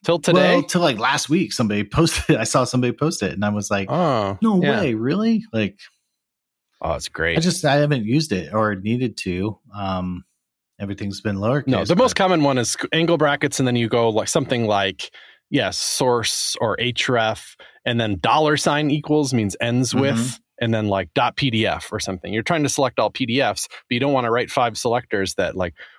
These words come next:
Speaker 1: "Oh, but what if, what if it ends in capital P D F?" That's still a P D F, but it wouldn't select otherwise. So you put the I on there.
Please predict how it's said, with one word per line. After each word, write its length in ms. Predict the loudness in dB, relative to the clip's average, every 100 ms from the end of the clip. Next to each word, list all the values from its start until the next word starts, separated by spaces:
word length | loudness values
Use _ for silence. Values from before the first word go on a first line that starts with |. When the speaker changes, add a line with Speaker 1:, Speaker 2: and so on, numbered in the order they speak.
| _
Speaker 1:
"Oh, 220 | 0 0 2
but 220 | 0 2
what 180 | 2 0
if, 140 | -2 -10 -2
what 180 | 2 2
if 140 | 2
it 60 | 2
ends 220 | 4 2
in 140 | 0 -2
capital 640 | -2 -2 0 0 2 0 -2
P 200 | -4 -2
D 180 | 0 0
F?" 400 | -2 -4 -8 -14 -18 _ _
That's 240 | -4 -2
still 240 | 2 2 2
a 80 | 0
P 180 | 0
D 160 | 2 4
F, 280 | 4 2 0
but 80 | -2
it 80 | 0
wouldn't 300 | 0 0 -2
select 460 | -2 0 0 0 -2
otherwise. 580 | 0 0 0 0 -4 -8
So 140 | -6 -4
you 40 |
put 160 | -4 -2
the 60 |
I 200 | 0 0 0
on 60 |
there. 120 | -2